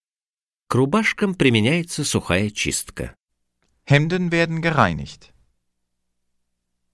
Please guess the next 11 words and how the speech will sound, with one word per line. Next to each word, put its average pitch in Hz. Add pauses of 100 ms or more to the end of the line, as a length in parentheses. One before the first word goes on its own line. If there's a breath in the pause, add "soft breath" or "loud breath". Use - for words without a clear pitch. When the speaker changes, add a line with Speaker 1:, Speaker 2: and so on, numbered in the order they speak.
(720)
Speaker 1:
Рубашки -
приводят 104
в -
порядок. 69 (840)
Speaker 2:
Man 90
reinigt 127
Hemden. 98 (2500)
Speaker 1:
Пассивный 95
залог 87
модальных 76
глаголов 82